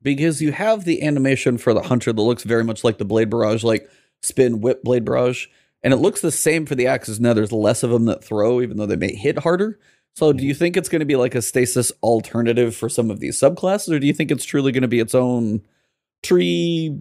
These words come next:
Speaker 1: custom tree, anything like that?
Speaker 2: Hmm,
Speaker 1: Because again, the
Speaker 2: interesting.
Speaker 1: Warlock looks like a Nova Warp, but in stasis form.
Speaker 2: Right.
Speaker 1: So I'm wondering how far they're just, like,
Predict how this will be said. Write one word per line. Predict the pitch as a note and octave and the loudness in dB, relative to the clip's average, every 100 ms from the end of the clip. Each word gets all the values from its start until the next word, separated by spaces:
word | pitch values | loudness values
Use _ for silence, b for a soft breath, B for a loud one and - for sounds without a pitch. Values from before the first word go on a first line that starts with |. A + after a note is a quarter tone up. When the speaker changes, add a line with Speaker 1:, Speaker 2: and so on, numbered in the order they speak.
| - | -4
Speaker 1:
custom | - D#3 D#3 | -2 0 -2
tree, | C#3+ D#3 D3+ | -2 0 2
anything | C#3+ C3+ C#3+ | 0 0 -2
like | C3+ A#2+ - | 0 -2 0
that? | C3 B2+ - _ _ _ _ _ _ _ - | 0 0 -4 _ _ _ _ _ _ _ -16
Speaker 2:
Hmm, | A#2 | -6
Speaker 1:
Because | C#3 D#3 C#3 | -2 0 0
again, | D3+ D3+ | 0 0
the | |
Speaker 2:
interesting. | C3 F3+ | 0 0
Speaker 1:
Warlock | G#3+ D#3+ D3+ | 2 0 -2
looks | B2+ C#3 D3 D3 | 0 0 0 0
like | B2+ - b b - | 0 -2 b b -4
a | |
Nova | A2+ D#3 F#3+ | 0 2 2
Warp, | A2+ F#2+ A#2 - - | 2 2 -2 -6 0
but | A2+ | 2
in | G#2 | 2
stasis | - B2+ G#2+ F#2 | 0 0 0 -2
form. | - D2+ C2+ A#2+ - _ _ _ - | 0 0 2 -2 -4 _ _ _ -20
Speaker 2:
Right. | - - | -20 -6
Speaker 1:
So | B2+ A#2+ | -2 0
I'm | B2 | 0
wondering | B2 B2+ A#2+ | 0 0 0
how | A#2+ | 0
far | A#2+ B2 A#2 | 0 2 2
they're | A2 | 0
just, | G#2 A#2 - | 0 -2 2
like, | B2 - | 2 2